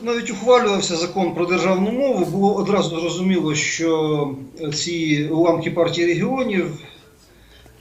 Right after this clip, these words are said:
е, депутати, які колишні села-, соратники Януковича, вони будуть, е,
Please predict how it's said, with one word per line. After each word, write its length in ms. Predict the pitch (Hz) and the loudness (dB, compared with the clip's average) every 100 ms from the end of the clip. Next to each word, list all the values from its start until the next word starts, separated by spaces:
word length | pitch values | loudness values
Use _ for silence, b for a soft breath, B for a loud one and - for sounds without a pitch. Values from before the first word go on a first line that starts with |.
| - 143 | -10 0
е, 300 | 143 139 135 | 2 2 0
депутати, 680 | 151 190 190 165 - 143 | -4 -4 0 0 0 -6
які 340 | 139 135 151 131 | -10 -10 -10 -8
колишні 320 | 151 151 151 147 | -4 -2 -2 -4
села-, 360 | 151 143 - | -4 -4 -4
соратники 460 | - 151 147 - 185 | -2 0 -2 -4 -4
Януковича, 540 | 202 208 254 196 185 | -2 -2 0 2 2
вони 280 | 151 175 190 | 0 2 2
будуть, 600 | - 180 156 156 151 160 156 | 2 -2 -4 -6 -8 -10 -6
е, 560 | 151 147 143 143 139 | -2 0 0 0 -2